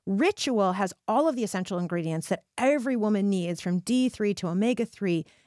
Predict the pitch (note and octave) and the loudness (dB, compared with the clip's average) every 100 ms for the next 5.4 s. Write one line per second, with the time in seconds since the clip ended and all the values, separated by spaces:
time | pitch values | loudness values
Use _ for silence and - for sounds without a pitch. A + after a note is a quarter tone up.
0 | - G3 - - C4+ A#3+ F#3+ A#3 G4+ - | -2 -2 0 0 0 0 2 2 0 -2
1 | G#3+ A3 A3 G3+ - G#3 G#3+ A3 - F#3 | -4 -2 -2 -2 -4 -2 0 -4 -4 -2
2 | A3 E4+ F#4 D4+ _ _ - A3+ F#3+ G3+ | -2 -2 -2 -4 _ _ -2 0 4 4
3 | A#3+ - G#3+ G3+ F#3+ - G#3 - G3 F#3+ | 2 0 0 0 -2 -4 -4 -2 -4 -2
4 | B3 C4 G3 - F#3+ F#3 E3+ F3 F3 E3+ | -2 -4 -4 -2 -2 -2 -2 -2 -4 -4
5 | - - F3+ | -6 -4 0